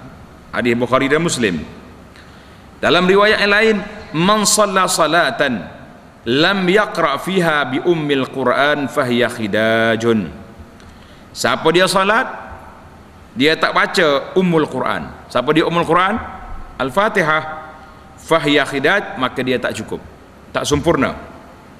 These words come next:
Hadis ini dalam riwayat Muslim. Bayangkan kalau kita solat sunat pula.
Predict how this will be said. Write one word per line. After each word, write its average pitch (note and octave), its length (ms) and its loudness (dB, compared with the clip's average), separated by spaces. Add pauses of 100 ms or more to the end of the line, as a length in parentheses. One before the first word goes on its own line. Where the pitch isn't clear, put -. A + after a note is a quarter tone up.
Hadis B2+ 300 2
ini D3 140 2 (1300)
dalam A#2+ 240 2
riwayat G#2+ 320 0
Muslim. F#2 320 -6 (1600)
Bayangkan G3+ 560 2
kalau E3 240 0
kita E3+ 520 -2
solat E3 360 2
sunat D#3 320 0
pula. A2+ 200 -2